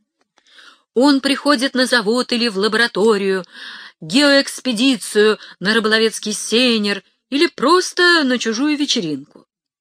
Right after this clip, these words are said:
Его замечают, его любят, его даже немножко балуют. В пестрой игре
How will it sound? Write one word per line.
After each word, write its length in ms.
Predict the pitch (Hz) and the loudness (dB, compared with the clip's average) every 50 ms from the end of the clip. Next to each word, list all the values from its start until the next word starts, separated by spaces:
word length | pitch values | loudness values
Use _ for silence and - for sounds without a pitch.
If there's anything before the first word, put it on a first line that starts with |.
| _ _ | _ _
Его 220 | - 170 196 262 277 | -6 -2 0 0 0
замечают, 800 | 254 359 381 370 - - 196 180 170 160 165 185 202 - - - _ _ _ _ - | 0 -2 -2 -2 -2 -2 -2 -2 -2 -2 -4 -8 -12 -16 -20 -20 _ _ _ _ -12
его 180 | 151 165 233 | -4 -2 -2
любят, 560 | 262 214 185 175 165 156 185 190 - - - _ _ _ _ _ _ - - - - | 0 0 -2 -4 -6 -8 -10 -12 -12 -14 -20 _ _ _ _ _ _ -20 -20 -18 -12
его 160 | - 170 190 196 | -6 -4 -2 0
даже 260 | 180 202 190 - 214 | 0 0 0 -2 -2
немножко 480 | 214 202 185 196 208 - - - 220 | -4 -4 -4 -6 -6 -8 -8 -8 -8
балуют. 640 | 185 175 165 165 208 294 330 254 151 - _ - - _ _ _ _ _ _ _ _ _ _ _ _ _ | -6 -6 -6 -4 -4 -4 -4 -4 -6 -8 _ -20 -20 _ _ _ _ _ _ _ _ _ _ _ _ _
В 120 | - - | -20 -6
пестрой 520 | - 196 208 214 202 - - 196 190 202 196 | -2 0 0 0 0 -4 -4 -4 -2 -2 -2
игре 380 | 160 196 196 220 220 208 190 | -2 -2 0 0 2 0 0